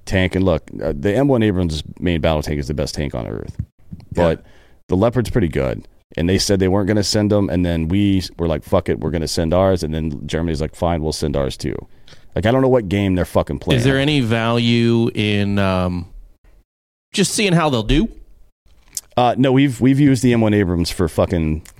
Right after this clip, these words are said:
Speaker 1: thirty years now.
Speaker 3: Yeah, but when's the last time they've engaged in tank-to-tank combat?
Speaker 1: We, we,
Speaker 3: Like, since,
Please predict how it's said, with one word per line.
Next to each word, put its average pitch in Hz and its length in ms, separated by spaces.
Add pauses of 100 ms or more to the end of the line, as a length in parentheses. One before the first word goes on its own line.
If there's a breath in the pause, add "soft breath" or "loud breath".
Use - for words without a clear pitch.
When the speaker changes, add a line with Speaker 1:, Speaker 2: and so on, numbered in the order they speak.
(340)
Speaker 1:
thirty 110 320
years 113 460
now. 147 240
Speaker 3:
Yeah, 190 140
but 139 100
when's 143 220
the 147 60
last 131 280
time 127 180
they've 104 400 (140)
engaged 113 440
in 98 80
tank-to-tank 104 600
combat? 92 500 (380)
Speaker 1:
We, 104 200
we, 90 260
Speaker 3:
Like, 87 340
since, - 420